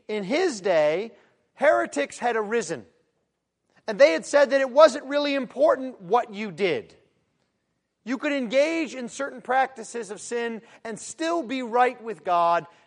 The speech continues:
just by the fact that you had secret knowledge. You could claim to be a higher sort of person,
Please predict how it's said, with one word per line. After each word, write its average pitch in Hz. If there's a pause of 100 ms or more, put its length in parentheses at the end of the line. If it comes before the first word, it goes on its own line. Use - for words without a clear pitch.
just 285
by 254
the 214
fact 214
that 185
you 226
had 185
secret 220
knowledge. 175 (760)
You 214
could 220
claim 311
to 285
be 254 (200)
a -
higher 294
sort 269
of -
person, 185